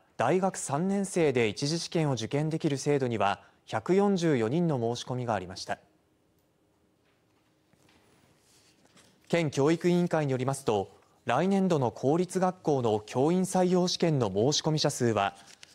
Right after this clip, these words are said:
採用予定の三百六十二人に対し、七百六十四人で、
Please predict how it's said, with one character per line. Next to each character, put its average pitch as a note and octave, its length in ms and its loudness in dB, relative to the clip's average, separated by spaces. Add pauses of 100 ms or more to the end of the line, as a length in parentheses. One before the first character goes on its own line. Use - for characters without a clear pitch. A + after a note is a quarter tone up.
(120)
採 C3+ 280 -2
用 E3+ 180 4
予 E3 140 2
定 C#3 240 0
の A2 100 0
三 F3+ 300 -2
百 D#3+ 240 0
六 G#2 240 -4
十 E3+ 180 4
二 E3+ 140 2
人 E3+ 160 4
に D3 100 0
対 C3 220 -2
し、 - 340 -4 (160)
七 A#2+ 240 -2
百 E3 240 -2
六 G2+ 240 -2
十 C#3+ 180 2
四 C#3 120 2
人 C3+ 160 0
で、 G2+ 260 -2